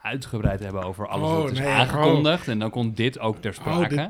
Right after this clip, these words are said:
Speaker 2: dit is mijn grote ergernis vandaag. Ik bedoel, er zijn coronamaatregelen. Maar er is één nieuws wat mij meer heeft getriggerd vandaag dan coronamaatregelen.
Speaker 1: Oh ja, maar was dit jouw tweede onderwerp dan? Of,
Speaker 2: Nee,
Speaker 1: eh?
Speaker 2: was niet met, want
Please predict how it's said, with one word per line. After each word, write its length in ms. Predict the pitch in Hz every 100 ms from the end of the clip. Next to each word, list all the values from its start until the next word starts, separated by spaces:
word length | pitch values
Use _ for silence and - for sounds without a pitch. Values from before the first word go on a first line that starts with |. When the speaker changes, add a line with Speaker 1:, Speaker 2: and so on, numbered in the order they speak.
| 147
Speaker 2:
dit 180 | 175
is 100 | 175
mijn 180 | 127 123
grote 260 | 135 147 165
ergernis 380 | 160 143 165 -
vandaag. 280 | 180 202
Ik 140 | 143 147
bedoel, 180 | 147 139
er 60 |
zijn 160 | 120 117
coronamaatregelen. 1000 | 113 151 226 170 120 123 120 117 151 180 - - - -
Maar 220 | - 139 123
er 60 |
is 100 | 123
één 200 | 123 127
nieuws 280 | 143 160 175
wat 140 | 170 165
mij 160 | 175
meer 240 | 180 196 190
heeft 200 | 196 -
getriggerd 420 | 175 196 190 -
vandaag 380 | 202 202 190 -
dan 180 | 202
coronamaatregelen. 640 | 202 214 277 202 143 226 208
Speaker 1:
Oh 40 |
ja, 260 | 165 175 98
maar 100 | 104
was 180 | 135 175
dit 140 | 196
jouw 140 | 196 190
tweede 280 | 202 196
onderwerp 400 | 208 220 240 262
dan? 220 | 262 247 285
Of, 240 | 262 -
Speaker 2:
Nee, 180 | 185 214
Speaker 1:
eh? 60 |
Speaker 2:
was 120 | 226 226
niet 100 | 247
met, 160 |
want 60 | 254